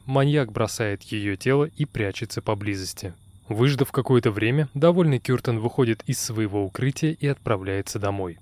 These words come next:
не подозревая, что жертва выживет и даже обратится в полицию. Но из-за того, что в момент нападения было слишком темно, она не запомнила его лица. В общей сложности Петер нанёс Аполлонии двадцать четыре удара.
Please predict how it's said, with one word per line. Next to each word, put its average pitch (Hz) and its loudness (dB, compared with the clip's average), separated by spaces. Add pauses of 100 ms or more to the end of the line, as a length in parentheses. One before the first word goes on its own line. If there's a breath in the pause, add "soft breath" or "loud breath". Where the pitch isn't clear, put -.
не 131 4
подозревая, 107 0
что - 0
жертва 107 0
выживет 110 -2 (100)
и - -6
даже 117 0
обратится 104 -2
в - -6
полицию. 104 -2 (280)
Но 120 4
из-за 117 2
того, 113 0
что 107 -2
в 98 -6
момент 110 0
нападения 107 0
было 95 -4
слишком 104 -6
темно, 104 -2 (120)
она 135 2
не 120 2
запомнила 101 -2
его 98 -4
лица. 95 -4 (320)
В 104 0
общей 113 2
сложности 120 0 (180)
Петер 120 2
нанёс 135 0
Аполлонии 135 2
двадцать 107 -2 (140)
четыре 104 -2
удара. 98 0